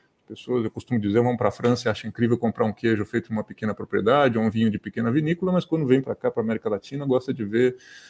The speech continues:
fazendas de soja que têm o tamanho da França inteira. Então, esses grupos originalmente, eh, essencialmente, tinham essa pauta da reforma agrária e tal, coletiva-, coletivização do, do uso da terra e tal. Mas é uma pauta muito ideológica, né, que aponta pro controle de meios de produção,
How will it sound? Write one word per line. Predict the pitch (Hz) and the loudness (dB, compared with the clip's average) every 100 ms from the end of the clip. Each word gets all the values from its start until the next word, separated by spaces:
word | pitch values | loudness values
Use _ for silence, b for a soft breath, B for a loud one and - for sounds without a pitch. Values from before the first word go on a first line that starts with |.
| B B _ | B B _
fazendas | - 107 110 113 107 | 0 2 4 4 2
de | 107 | 0
soja | - 101 110 110 | 0 4 4 2
que | - | -2
têm | 113 | -2
o | |
tamanho | 113 101 104 | 0 0 2
da | 107 | 0
França | - 110 - 120 | 0 -2 0 -4
inteira. | - 92 85 - _ - B B B _ _ | 0 0 0 -6 _ -20 B B B _ _
Então, | 233 | 4
esses | 233 185 | 6 6
grupos | 185 190 175 | 4 6 8
originalmente, | 151 139 120 113 165 151 - 113 | 10 8 6 6 6 6 2 -2
eh, | - - - - - | -2 0 0 -2 0
essencialmente, | 233 240 190 160 151 131 175 185 | 0 4 4 6 6 6 2 0
tinham | - 202 196 | -2 0 2
essa | 196 202 | 2 0
pauta | - 165 165 | 4 4 6
da | 165 | 4
reforma | 160 160 160 160 | 2 4 2 4
agrária | 123 117 139 135 107 | 4 6 8 8 4
e | |
tal, | - 78 - _ _ | -2 -8 -8 _ _
coletiva-, | - 139 135 127 123 120 - | 4 4 4 0 0 -2 -10
coletivização | - 147 151 135 127 117 113 98 - 127 123 | -2 0 2 0 -2 -2 0 0 -2 -2 -2
do, | 104 104 | -2 -4
do | 107 107 | -4 -2
uso | 104 | 0
da | 98 | 0
terra | - 127 123 | 0 0 0
e | |
tal. | - - - | -2 -8 -4
Mas | 180 240 | -2 0
é | |
uma | 294 277 | 0 4
pauta | 156 156 180 | 6 6 4
muito | 180 180 | 0 4
ideológica, | 220 160 131 107 - - | 6 8 8 8 0 -6
né, | 117 156 | -4 -2
que | 120 | -2
aponta | 101 123 117 123 | -2 -2 -4 -6
pro | - | -8
controle | 117 107 107 101 | -8 -4 -4 -4
de | 104 | -4
meios | 107 107 | -6 -8
de | - | -8
produção, | 170 175 - 143 165 147 117 | -8 -6 0 2 2 2 -2